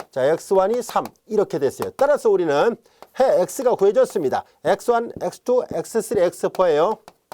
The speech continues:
다 구해보니까 삼, 사, 마이너스 육, 마이너스 일, 이와 같이 됐네요. 자, 이것이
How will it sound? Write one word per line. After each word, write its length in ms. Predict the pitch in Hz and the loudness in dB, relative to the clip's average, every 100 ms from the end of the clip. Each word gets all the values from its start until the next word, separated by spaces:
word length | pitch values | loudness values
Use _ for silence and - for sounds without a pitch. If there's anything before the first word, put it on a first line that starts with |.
| - _ _ _ - _ - - _ _ _ - _ _ _ - _ _ - _ _ _ - _ _ - - _ _ - - - - | -20 _ _ _ -20 _ -20 -20 _ _ _ -20 _ _ _ -20 _ _ -20 _ _ _ -20 _ _ -20 -20 _ _ -20 -20 -20 -2
다 200 | 156 170 | 2 4
구해보니까 640 | 180 185 202 190 135 117 | 4 4 2 2 -2 -2
삼, 460 | - - 262 135 - - - - | -2 0 0 -2 -12 -20 -20 -20
사, 440 | - - 226 165 - - 135 | -8 -2 0 0 -4 -14 -8
마이너스 600 | 127 143 202 247 - 175 | -2 2 4 2 0 -4
육, 100 | 123 | -2
마이너스 560 | 120 131 160 165 - | -2 0 0 0 2
일, 180 | 254 247 120 | 0 0 -4
이와 220 | 143 131 | -4 -2
같이 180 | 120 139 | -2 -2
됐네요. 380 | 147 110 92 - _ _ _ - | -2 -2 -8 -12 _ _ _ -16
자, 160 | - 101 | -8 -8
이것이 640 | 170 233 247 165 185 240 | 0 0 2 2 2 2